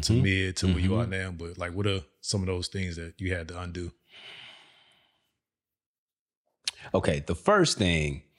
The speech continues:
Speaker 1: was, um, was learning to ask, it's still learning to ask for help, but even from my peers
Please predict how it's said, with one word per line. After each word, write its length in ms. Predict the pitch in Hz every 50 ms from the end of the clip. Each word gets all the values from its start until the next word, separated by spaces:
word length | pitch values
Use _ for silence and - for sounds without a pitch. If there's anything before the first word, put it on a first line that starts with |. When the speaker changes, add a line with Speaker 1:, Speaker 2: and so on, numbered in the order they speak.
| - _ _ _ _ _ _ _ _ - _ _ -
Speaker 1:
was, 500 | 90 90 92 95 92 90 87 85 - -
um, 540 | 90 87 85 85 80 76 76 76 73 71 67 _ _ _ _ _ _ _ _ _ _ _ _ _ _ _ _ _ _ _ _ _ _ _ _ _ _ _ _ _ _ _ _ _ _ _ _ _ _ _ _ -
was 240 | 87 95 90 80 87
learning 340 | 92 101 110 113 110 110 107
to 340 | 104 - 110 104 95 92 92 - -
ask, 300 | - 92 95 95 92 - - - _ _ _ _ -
it's 140 | 101 104 -
still 220 | - - 208 165
learning 240 | 131 117 110 101 98
to 100 | - -
ask 180 | 95 90 -
for 80 | - 82
help, 260 | 80 113 101 85 76
but 80 | 82 98
even 260 | 110 139 160 147 135
from 180 | - - 120 113
my 220 | 101 92 87 80 - - -
peers 600 | - - 101 90 73 62 53 - - - - -